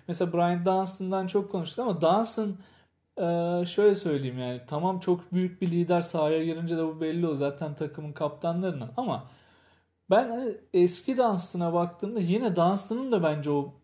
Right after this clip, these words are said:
şey rolüne soyunmadığını görüyorum yani böyle. Her şeyi kontrol eden, takımı motive eden role soyun-, çünkü orada bir boşluk var ve kimse o riskli rolü sanki almak istemiyor gibi Efes'te yani.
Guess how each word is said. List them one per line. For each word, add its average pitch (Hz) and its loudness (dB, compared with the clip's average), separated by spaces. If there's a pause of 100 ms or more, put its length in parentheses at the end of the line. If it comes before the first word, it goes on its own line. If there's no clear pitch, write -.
şey 170 2
rolüne 160 0
soyunmadığını 160 -2
görüyorum 113 -4
yani 104 -8
böyle. 107 -6 (140)
Her 160 4
şeyi 151 -4
kontrol 147 -4
eden, 139 -4 (520)
takımı 156 -2
motive 151 -2
eden 151 0
role 151 -2
soyun-, 151 -8
çünkü 277 -8
orada 214 4 (600)
bir 196 -2
boşluk 202 0
var 208 6
ve 196 2
kimse 247 -4
o 202 4
riskli 170 -2
rolü 175 6
sanki 175 -2
almak 151 0
istemiyor 170 -2
gibi 113 -6
Efes'te 107 -8
yani. 110 -12